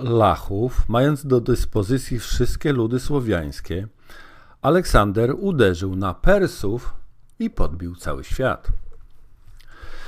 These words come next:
Dzięki znajomości nazewnictwa można tworzyć na-, najdawniejsze dzieje Lachów. Persowie piszą w swoich kronikach, że Sumerowie nazywani przez innych Sarmatami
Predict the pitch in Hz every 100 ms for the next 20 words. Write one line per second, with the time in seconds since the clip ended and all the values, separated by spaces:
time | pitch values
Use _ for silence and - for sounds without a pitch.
0 | - - - 131 123 127 95 113 107 107
1 | 156 226 - - 107 98 87 92 87 95
2 | 82 - - 151 156 160 196 - - 95
3 | 85 104 - 160 180 - - 151 156 180
4 | 180 175 151 95 78 76 - 92 110 101
5 | 110 90 82 87 87 - 104 123 196 180
6 | - 76 - - - - - - - _
7 | - - - - - - - - 214 202
8 | - 190 - 101 - - 185 - 120 107
9 | 85 - 98 120 - - 107 127 - 135
10 | 123 120 220 143 98 101 87 98 127 185
11 | 127 - 92 85 135 165 117 92 - -
12 | 139 147 147 120 - 82 69 71 87